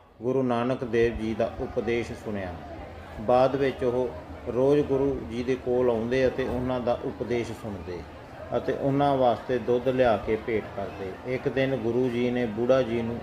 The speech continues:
ਉਹਨਾਂ ਬਾਰੇ ਪੁੱਛਿਆ ਅਤੇ ਗੁਰੂ ਜੀ ਨੇ ਬੁੱਢਾ ਜੀ ਦਾ ਜਵਾਬ ਸੁਣ ਕੇ ਕਿਹਾ, "ਤੂੰ ਹੈ ਤਾਂ ਬੱਚਾ, ਪਰ ਗੱਲਾਂ ਬੁੱਢਿਆਂ ਵਾਲਿਆਂ ਕਰਦਾ ਹੈ।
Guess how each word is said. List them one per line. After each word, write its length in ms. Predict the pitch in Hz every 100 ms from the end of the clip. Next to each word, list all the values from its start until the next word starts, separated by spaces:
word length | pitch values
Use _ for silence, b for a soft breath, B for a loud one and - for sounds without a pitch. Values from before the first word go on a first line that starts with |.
| 135
ਉਹਨਾਂ 260 | 139 139
ਬਾਰੇ 260 | 127 110 107
ਪੁੱਛਿਆ 520 | - 107 - 117 98 - - - - - -
ਅਤੇ 200 | 123 135
ਗੁਰੂ 340 | 110 123 135
ਜੀ 200 | 127 127
ਨੇ 160 | 127 135
ਬੁੱਢਾ 340 | 123 123 139
ਜੀ 160 | 139 123
ਦਾ 140 | 123
ਜਵਾਬ 460 | 123 117 110 117 123 -
ਸੁਣ 140 | 113 104
ਕੇ 120 | 120
ਕਿਹਾ, 400 | - 113 117 120 - - - - -
"ਤੂੰ 180 | 143 147 123
ਹੈ 200 | 110 117
ਤਾਂ 200 | 113 135
ਬੱਚਾ, 520 | 113 107 - 131 117 - -
ਪਰ 140 | 131 127
ਗੱਲਾਂ 380 | 110 117 120 123
ਬੁੱਢਿਆਂ 360 | 113 120 135
ਵਾਲਿਆਂ 360 | 123 113 113 117
ਕਰਦਾ 400 | 113 101 104 98
ਹੈ। 260 | 98 92